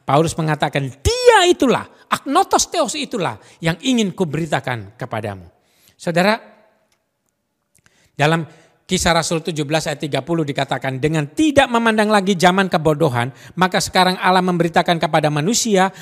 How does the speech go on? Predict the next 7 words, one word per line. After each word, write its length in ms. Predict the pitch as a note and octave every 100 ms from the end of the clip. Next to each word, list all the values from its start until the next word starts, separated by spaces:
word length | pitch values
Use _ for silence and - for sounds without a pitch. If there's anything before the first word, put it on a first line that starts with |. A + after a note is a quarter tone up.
| E3
bahwa 320 | - E3 E3+
di 80 | D3+
mana-mana 560 | C#3+ D#3+ D4+ E4 D#4 D4+
semua 480 | - C4+ C#4 C#4
orang 160 | A#3+ G#3
harus 320 | C4+ F4+ -
bertobat." 560 | C#4+ C#4 D4 F#3 C#3+